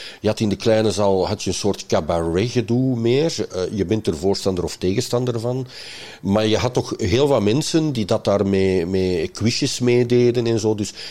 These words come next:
ja, ik, ik vond, allee, het, het, het, het lijkt soms heel grappig dat je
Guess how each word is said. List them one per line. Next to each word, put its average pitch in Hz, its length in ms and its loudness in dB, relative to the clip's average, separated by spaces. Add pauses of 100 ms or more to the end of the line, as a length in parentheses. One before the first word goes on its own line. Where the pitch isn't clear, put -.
(240)
ja, 101 540 0
ik, - 300 -8
ik - 180 -8
vond, 123 460 -2 (640)
allee, 110 300 2
het, - 160 -2
het, - 180 0
het, - 200 -2
het 101 200 -2
lijkt 113 240 2
soms 117 300 0
heel 101 220 4
grappig 104 600 0
dat 101 160 2
je 101 300 4